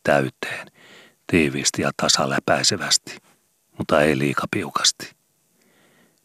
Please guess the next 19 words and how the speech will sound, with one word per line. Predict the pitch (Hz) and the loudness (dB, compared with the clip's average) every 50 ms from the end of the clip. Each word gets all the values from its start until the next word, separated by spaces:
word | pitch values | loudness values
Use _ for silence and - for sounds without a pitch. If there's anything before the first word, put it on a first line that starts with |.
| _ _ - | _ _ -2
Hyväkin | - 80 76 71 - - 76 - | 2 2 2 2 0 -2 -6 -4
tupakka | - 85 - - 73 - - - 82 76 | -4 -4 -2 -2 -4 -6 -4 -2 0 0
antaa | 73 71 - 80 73 - | 0 0 0 0 0 2
kokkareisen | - 76 - _ - - - - - - - - 82 - | 0 -2 -2 _ -4 -4 -4 -2 -2 0 0 0 2 2
savun | - - 80 78 78 69 65 | 2 4 4 2 2 0 -2
suuhun, | - - 85 82 80 76 67 71 - - - _ _ _ _ - | -2 0 2 2 2 2 0 -4 -10 -14 -18 _ _ _ _ -8
jos | 76 - - | -6 -4 -2
se | - | -2
on | 82 71 | 0 2
sikin | - - 90 80 - 73 64 - | 2 2 2 0 0 0 2 2
sokin | - - - - - - 78 | 2 2 0 -8 -8 -8 -8
mätetty | 80 71 - - - - _ - - - _ - | -8 -8 -8 -8 -8 -8 _ -8 -8 -8 _ -2
pesään. | - 78 78 - - - - - - - _ _ _ _ _ _ _ _ _ _ _ _ _ _ _ - - - - - - _ _ _ _ _ _ _ _ _ - | 0 2 4 2 2 0 -2 -8 -10 -14 _ _ _ _ _ _ _ _ _ _ _ _ _ _ _ -20 -20 -20 -20 -20 -20 _ _ _ _ _ _ _ _ _ -8
Minä | 95 85 80 73 | -4 -4 -2 -2
katselen | 69 73 - - - 82 73 73 | -2 -2 0 0 0 2 0 2
miehen | 82 80 78 78 71 71 76 - | 2 2 2 2 2 0 -2 2
taitoa | - 78 76 73 - - 87 73 | 2 4 4 2 2 0 2 2
aina | 73 73 73 78 76 | 2 2 0 0 0
siitä, | - - 90 82 78 76 - - - | 2 2 2 2 0 0 -2 -2 -6